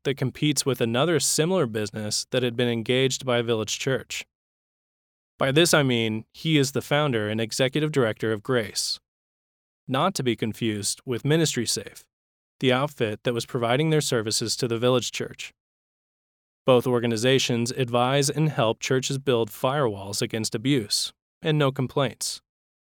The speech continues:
But isn't this a little bit like the founder and president of Avis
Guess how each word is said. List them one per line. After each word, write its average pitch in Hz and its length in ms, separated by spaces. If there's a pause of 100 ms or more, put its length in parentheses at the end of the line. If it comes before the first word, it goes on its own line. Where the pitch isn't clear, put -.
(240)
But 139 140
isn't 165 220
this 165 180
a 151 60
little 131 240
bit 143 180
like 123 220
the 120 80
founder 120 440
and 117 120
president 117 520
of 113 220
Avis 113 560